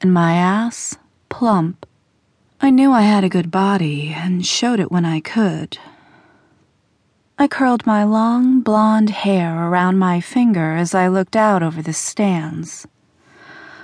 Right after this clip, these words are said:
Another game won. <laughs> I cheered then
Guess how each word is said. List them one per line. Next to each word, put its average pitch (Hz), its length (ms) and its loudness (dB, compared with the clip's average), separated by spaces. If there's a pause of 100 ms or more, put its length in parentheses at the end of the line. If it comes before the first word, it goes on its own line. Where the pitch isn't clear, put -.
(120)
Another 277 400 4
game 220 580 2
won. 170 400 2
<laughs> - 1000 -6
I 247 120 2
cheered 277 420 0
then 147 360 -2